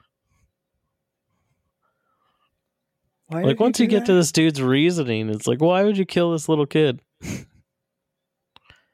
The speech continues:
Speaker 1: See, I'm not remembering his reasoning. I'm, I'm awaiting the reveal.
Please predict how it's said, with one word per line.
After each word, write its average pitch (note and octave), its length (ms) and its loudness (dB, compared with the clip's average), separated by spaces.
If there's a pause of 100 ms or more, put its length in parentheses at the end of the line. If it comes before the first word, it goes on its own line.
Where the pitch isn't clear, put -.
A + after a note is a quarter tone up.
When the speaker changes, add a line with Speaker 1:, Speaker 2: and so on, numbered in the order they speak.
(1200)
Speaker 1:
See, D3 160 -6
I'm C3+ 180 -8
not C#3 180 -6
remembering B2+ 500 -8
his A#2 200 -12
reasoning. A#2 420 -8
I'm, A#2+ 240 -10
I'm B2 400 -10
awaiting B2+ 540 -8
the A#2+ 80 -8
reveal. B2+ 640 -10